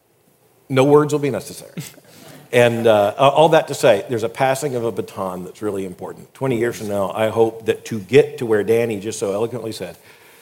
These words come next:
we've passed the baton well. And, uh, twenty years from now, I want Mary and I to be really, really happy and encouraging to people as we are looking for great-grandchildren. Mm-hmm. And, uh, and look,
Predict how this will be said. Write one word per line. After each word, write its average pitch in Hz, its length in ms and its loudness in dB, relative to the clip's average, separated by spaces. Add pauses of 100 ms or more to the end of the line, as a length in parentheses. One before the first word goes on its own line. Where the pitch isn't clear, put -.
(140)
we've 110 240 -4
passed 107 320 -4
the 107 80 -8
baton 95 640 -8 (180)
well. 92 480 -8 (480)
And, 104 320 -2
uh, 95 80 0
twenty 147 280 0
years 131 180 2
from 127 100 -6
now, 110 460 -4 (680)
I 113 140 2
want 131 420 2 (180)
Mary 131 280 0
and 117 100 -2
I 98 340 -2 (100)
to 110 80 -12
be 104 120 -6
really, 120 380 -2
really 113 480 0
happy 156 680 -2
and 101 140 -2
encouraging 135 640 0
to 127 160 -8
people 165 520 -4 (240)
as 110 220 0
we 139 220 0
are 107 340 2
looking 127 320 -4
for 110 180 0
great-grandchildren. 165 920 0
Mm-hmm. - 1300 -14
And, 143 340 4
uh, 131 420 6
and 143 300 2
look, 147 220 6